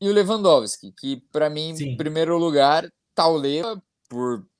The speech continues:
Speaker 1: histórico e segundo é o Kane.
Speaker 2: Sim. Não, excepcional jogador. Não tem o que falar. Aí o City vai e faz uma proposta pro Tottenham. Cem milhões.
Speaker 1: O que é um valor, assim, o Harry Kane,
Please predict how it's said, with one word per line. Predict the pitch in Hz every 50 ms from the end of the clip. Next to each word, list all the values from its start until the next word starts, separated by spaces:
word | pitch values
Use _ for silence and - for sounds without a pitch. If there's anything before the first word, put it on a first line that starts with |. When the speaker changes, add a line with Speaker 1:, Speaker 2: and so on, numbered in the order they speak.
| _ _ -
Speaker 1:
histórico | 143 - - - 131 123 - 165 190 262 - - 381 - - -
e | 285 359
segundo | - - 392 240 214 175 165 185
é |
o | 196 -
Kane. | - - 466 247 214 196 190 165 - - _ _ _ _ _ _ _ -
Speaker 2:
Sim. | - - 175 165 170 180 147 123 - _ _ _ _ _ -
Não, | 175 190 180 - 208
excepcional | - 123 - 208 214 - - 330 285 233 208 220 233
jogador. | - 214 180 151 127 123 110 95 - - _ _ _ _ _ _ _ _ _ -
Não | 127 127
tem | 156 190 202
o | 202
que | -
falar. | - 202 165 139 117 - - _ _ _ _ _ _ _ _ _ _ _ _ _ _ _ _ _ _ _ _ _
Aí | - - 269 196
o | 185
City | 185 - - 208 196 - 208
vai | 180 185 180 185 214
e | 208
faz | - 226 220 208
uma | 214 214 220 214
proposta | - 220 214 - 220 220 233 233 - 214
pro | - -
Tottenham. | 196 - 208 214 214 202 196 - 110 110 - _ _ _ _ _ _ _ _ _ _ _ _ _
Cem | - - - 127 143
milhões. | 170 190 196 190 196 202 196 143 123 - - - - _ _ _ _ _ _ _ _ _ _ _ _ _ _ _ _ _ -
Speaker 1:
O | -
que | - 285
é | 226
um | 190 170
valor, | 156 175 175 160 139 139 165 175 214
assim, | 220 - - 165 127 110 87
o |
Harry | 76 107 127 127 127 113 110
Kane, | - - 160 175 139 107